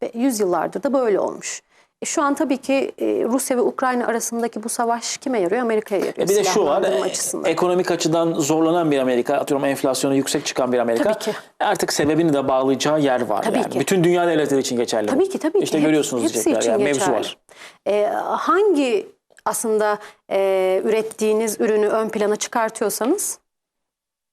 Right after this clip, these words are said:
Speaker 1: işte orada siz ya destekleniyorsunuzdur ya çöküşe gidiyorsunuzdur. Amerika'da bu anlamda çöküşe değil daha çok yukarıya doğru çıkıyor. Neden? Çünkü silahlandırma daha da artıyor ki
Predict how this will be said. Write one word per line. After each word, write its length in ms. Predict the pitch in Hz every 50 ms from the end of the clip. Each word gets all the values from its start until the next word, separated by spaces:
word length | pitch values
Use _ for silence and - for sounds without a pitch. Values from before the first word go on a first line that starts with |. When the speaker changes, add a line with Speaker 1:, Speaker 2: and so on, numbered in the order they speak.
| _ _ _ _ _ _ _ _ _ _ -
Speaker 1:
işte 140 | - - - -
orada 340 | 311 330 294 247 247 349
siz 420 | 330 - - 311 277 - - - -
ya 120 | 285 285 226
destekleniyorsunuzdur 1300 | 269 240 - - 226 214 - 214 196 196 190 185 180 - - 190 190 190 196 214 311 339 - - - _ -
ya 60 | 320
çöküşe 400 | 320 - 294 277 - - - 285
gidiyorsunuzdur. 640 | 233 190 180 180 180 180 - 190 190 180 175 175 202
Amerika'da 500 | - 240 233 226 220 - 240 226 247 233
bu 60 | 277
anlamda 540 | 240 202 175 165 175 175 180 196 302 381 381 - _ _ _ _ _ _ _ _ _ _ _ -
çöküşe 440 | - 269 - 196 - - 196 190
değil 200 | - 311 359 359
daha 180 | 269 247 202 208
çok 200 | - - 359 -
yukarıya 360 | 320 311 - 320 311 330 311
doğru 180 | 233 196 180 185
çıkıyor. 340 | - - - - - 208 240
Neden? 260 | 285 214 233 277 320
Çünkü 220 | 320 - 254 -
silahlandırma 760 | 302 - 269 277 269 247 277 277 269 269 262 277 294 311 294
daha 200 | 330 320 359 285
da 80 | - -
artıyor 320 | - 170 175 - 214 202
ki 220 | - - 349 339